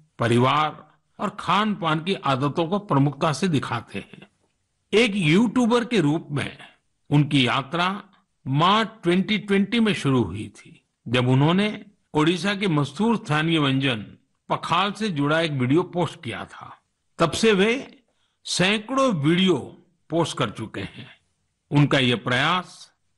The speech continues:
कई कारणों से सबसे अलग है, खासकर इसलिए कि इससे शहरों में रहने वाले लोगों को वो जीवन शैली देखने का अवसर मिलता है, जिसके बारे में वे बहुत कुछ नहीं जानते। इसाक मुंडा जी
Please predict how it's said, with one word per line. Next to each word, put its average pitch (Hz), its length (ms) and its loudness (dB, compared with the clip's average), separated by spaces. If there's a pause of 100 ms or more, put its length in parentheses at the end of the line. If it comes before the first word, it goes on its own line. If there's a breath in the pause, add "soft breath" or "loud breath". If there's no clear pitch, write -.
(100)
कई 254 220 2
कारणों 196 560 0
से - 460 -6 (200)
सबसे 247 500 -2
अलग 135 420 -2
है, - 220 -14 (480)
खासकर 139 420 -2
इसलिए 151 460 2 (460)
कि 214 60 -2
इससे 220 480 0
शहरों 156 460 2
में 214 160 0
रहने 165 280 0
वाले 151 280 0
लोगों 127 380 0
को - 300 -14 (480)
वो 196 280 4
जीवन 180 400 0
शैली 220 360 0
देखने 151 420 -2
का 165 140 -4
अवसर 156 420 -4
मिलता 117 400 0
है, 120 460 -6 (240)
जिसके 131 360 0
बारे 135 340 0
में 196 400 -8 (340)
वे 131 80 -2
बहुत 127 460 -2
कुछ 180 220 -2
नहीं 127 360 2
जानते। 95 480 -8 (600)
इसाक 151 380 2
मुंडा 156 360 2
जी 190 440 -4